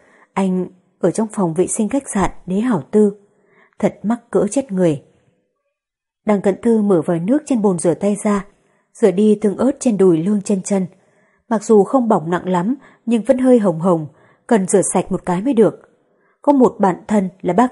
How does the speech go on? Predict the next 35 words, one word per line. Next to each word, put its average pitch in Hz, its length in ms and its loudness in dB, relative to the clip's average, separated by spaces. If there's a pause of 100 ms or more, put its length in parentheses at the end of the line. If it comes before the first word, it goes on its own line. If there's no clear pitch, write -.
(120)
sĩ 226 180 -2
Lê 233 200 2
Tử 185 240 2
bên 214 180 -4
cạnh, 180 200 -2 (380)
ít 269 240 -4
nhiều 196 180 0
gì 160 340 -2 (120)
anh 208 140 -4
cũng 202 160 -4
biết 247 200 -2
chút 262 120 -2 (100)
chút. 262 180 0 (1000)
Ừm, 190 400 -4 (260)
thì 214 200 0
ra 208 180 0
là 170 260 -2
do 202 180 -2
cô 208 160 0
nghĩ 190 180 -4 (120)
sai. 196 260 -2 (460)
Ác 247 240 -2
ma 202 260 0
chỉ 214 120 0
là 170 120 2
muốn 175 320 -2
giúp 262 240 -2
cô 226 160 2
rửa 202 180 2 (120)
sạch 175 200 -4
chỗ 220 120 -2
bị 247 140 0
bỏng 185 300 -2
thôi, 214 320 -2 (360)
thật 190 120 0